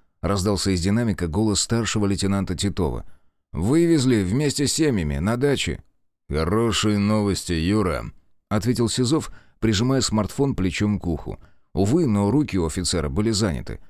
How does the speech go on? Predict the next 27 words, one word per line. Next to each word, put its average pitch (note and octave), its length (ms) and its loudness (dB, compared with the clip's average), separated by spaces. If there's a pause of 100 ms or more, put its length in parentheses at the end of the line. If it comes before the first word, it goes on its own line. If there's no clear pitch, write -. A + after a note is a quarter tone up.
(100)
Он G2+ 200 0
только A#2+ 280 0
что - 160 -4
начал F#2 360 -2
чистить F#2 440 -2
оружие F2+ 420 0
и D2 40 0
умудрился G2 560 0
испачкать F#2+ 460 -4
ладони. D#2 520 -2 (480)
"Что A2+ 420 0
по A#2 140 2
гражданским?" A2 1000 0 (680)
"Плохо E3+ 320 4
все, B2 240 2
товарищ D3+ 400 0
майор. G2 400 2 (300)
Орлов D3+ 420 2
всех D#3 260 2
сознательных C3+ 720 2
отправил C#3 440 2
вместе C#3+ 360 2
с A2 80 0
бойцами C#3+ 500 2
на A#2+ 100 2
добычу B2+ 420 2
кристаллов. G2+ 640 0